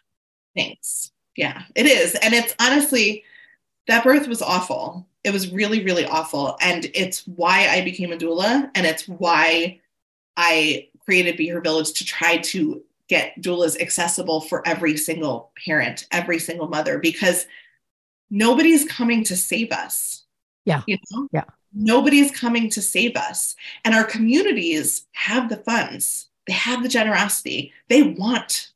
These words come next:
Speaker 1: to support us. Who doesn't want to support a new mother? There's so much love and generosity flowing our way. It's just flowing our way in the wrong direction.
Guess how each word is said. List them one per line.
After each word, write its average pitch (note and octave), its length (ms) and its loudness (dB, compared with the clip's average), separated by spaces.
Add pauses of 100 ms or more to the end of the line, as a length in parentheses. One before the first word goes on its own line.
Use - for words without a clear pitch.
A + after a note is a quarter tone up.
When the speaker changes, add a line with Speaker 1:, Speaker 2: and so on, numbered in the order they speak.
(120)
Speaker 1:
to G#3 100 -4
support F#3+ 340 -2
us. - 200 -2 (240)
Who F4+ 160 2
doesn't C4+ 320 4
want A#3+ 160 0
to A3+ 40 -4
support A3+ 300 -4
a A3 60 -2
new G#3+ 120 -2
mother? G#3 460 0
There's G#3+ 200 2
so C#4 260 4
much C4+ 180 2
love A3 240 2
and G#3 100 -2
generosity F3+ 720 -2
flowing G3 340 0
our D#3 140 0
way. D3+ 460 0 (340)
It's A#3 200 2
just - 260 0
flowing A3 320 4
our A3 140 2
way A3 160 2
in A3 80 0
the G#3+ 80 -2
wrong G3+ 180 2
direction. G3 640 -2